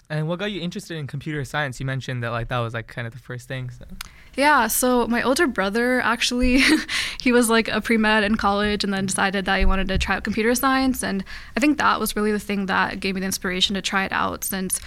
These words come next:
Speaker 2: growing up, I feel like I was kind of in an era before there was a really big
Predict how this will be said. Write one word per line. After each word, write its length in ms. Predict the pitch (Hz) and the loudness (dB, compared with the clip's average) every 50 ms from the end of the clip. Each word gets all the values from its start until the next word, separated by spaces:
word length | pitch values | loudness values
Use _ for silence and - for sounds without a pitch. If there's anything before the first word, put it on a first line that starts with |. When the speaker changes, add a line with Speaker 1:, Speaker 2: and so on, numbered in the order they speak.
| - - - - - - - | -14 -18 -20 -20 -20 -20 -4
Speaker 2:
growing 280 | - 240 262 302 302 254 | 0 4 4 4 6 6
up, 160 | 233 233 240 - | 4 4 4 2
I 80 | 208 | -2
feel 160 | 208 - 233 | -2 0 -2
like 80 | 226 220 | 0 2
I 60 | 220 | 2
was 100 | 214 214 - | 2 2 0
kind 220 | - 220 226 233 | -2 0 0 0
of 80 | 220 220 | 0 0
in 80 | 214 - | -2 -2
an 60 | - | 0
era 240 | 190 190 196 202 202 | 0 0 0 -2 -2
before 500 | 185 196 - - - 190 190 190 190 185 | -4 -6 -8 -6 -4 -4 -2 -2 -2 -2
there 100 | 196 196 | -2 -4
was 120 | 196 185 | -4 -6
a 60 | 180 180 | -6 -6
really 160 | 185 185 202 | -6 -6 -6
big 260 | 196 196 196 185 - | -6 -6 -8 -8 -10